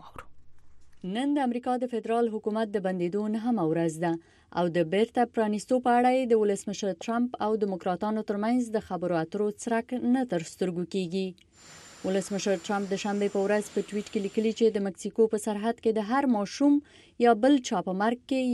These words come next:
Speaker 2: یوازې او یوازې دیموکراتان ګرم دي. د ولسمشر ټرمپ په وینا د مهاجرت په اړه د دیموکراتانو احساساتي پالیسي د دې سبب شوی چې خلک اړ شي خطرناکه سفر ته زړه ښه کړي او په ناقانونه توګه امریکا ته ننوځي.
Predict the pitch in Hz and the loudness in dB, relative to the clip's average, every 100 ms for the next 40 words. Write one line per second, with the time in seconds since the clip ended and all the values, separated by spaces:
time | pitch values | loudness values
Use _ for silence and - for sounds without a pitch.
0 | 233 233 294 294 277 254 240 247 247 247 | 4 4 2 4 2 4 6 6 4 2
1 | 208 175 170 165 165 214 220 214 240 185 | 0 -2 0 -2 0 -2 2 4 4 4
2 | 160 170 170 - _ _ - 175 180 180 | 2 2 0 -8 _ _ -4 0 2 2
3 | 180 196 180 196 180 240 233 233 220 214 | 0 -4 -4 -4 -2 0 0 2 2 2
4 | 226 240 220 202 208 208 240 247 247 240 | 2 2 2 0 0 2 2 2 0 2
5 | 247 226 220 214 - 202 233 247 240 214 | 2 2 2 0 0 0 2 2 2 -2
6 | 196 208 202 202 247 247 196 196 - 269 | -2 -4 -2 -2 -2 0 0 0 0 -2
7 | 285 - _ - 220 233 262 262 262 277 | -2 -8 _ 4 4 6 0 0 0 0
8 | - 185 156 151 151 170 - 233 262 254 | 0 0 2 0 -2 -8 -4 -2 -2 -4
9 | - 262 285 - 262 202 - 180 202 214 | 0 0 0 -8 -8 -6 -4 -2 -2 -2
10 | 220 196 196 226 - 240 240 240 - 165 | -6 -6 -4 -4 -2 2 4 2 2 -4
11 | - 165 160 165 _ _ _ _ 160 165 | 0 0 0 -4 _ _ _ _ 0 0
12 | 180 160 - 170 196 254 262 277 262 254 | 2 0 2 2 4 4 4 0 0 0
13 | 220 233 233 262 196 165 160 156 160 156 | 2 2 2 0 2 2 4 4 2 2
14 | 170 | 0